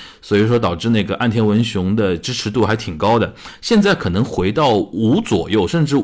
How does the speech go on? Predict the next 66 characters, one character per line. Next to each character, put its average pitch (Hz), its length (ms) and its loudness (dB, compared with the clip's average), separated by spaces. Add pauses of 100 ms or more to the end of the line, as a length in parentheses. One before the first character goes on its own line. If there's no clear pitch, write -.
(140)
五 104 200 -4
四 143 380 2
十 117 180 -4
八 220 560 -2
这 160 100 -4
种 95 140 0
感 90 220 -8
觉。 90 200 -10
我 90 80 -6
前 104 200 -2
段 139 120 2
时 110 120 -6
间 98 100 -2
看 92 180 -6
的 85 120 -10
数 95 180 -6
字 - 180 -12
啊， 85 140 -12
现-， 113 180 -8
现 120 200 -2
在 113 200 0 (240)
没 107 120 -2
有 110 80 4
最 123 120 -2
新 127 160 2
的， 113 60 2
没 107 80 2
有 98 80 2
follow 117 260 0
到。 107 240 -2 (320)
但 240 160 0
不 302 80 2
管 185 160 4
怎 143 120 2
么 95 80 2
说， 147 280 2 (1200)
这 220 120 2
个 160 180 4
数 - 320 2
字 123 160 0
是 123 160 0
足 110 180 0
以 135 40 4
让 110 180 2
他 110 160 0
在 101 320 -2
那 95 220 -2
个， 78 440 -6 (360)
呃， 85 720 0
参 143 240 0
议 151 40 4
院 151 140 4
选 110 240 0
举， - 260 -8
这 127 160 0
次 113 180 -2
的 98 40 2
参 120 160 -2
议 127 60 0
院 113 80 2
选 101 180 -2
举 95 80 -6
还 87 240 -8
是 127 240 0
一 92 140 0
个 104 160 0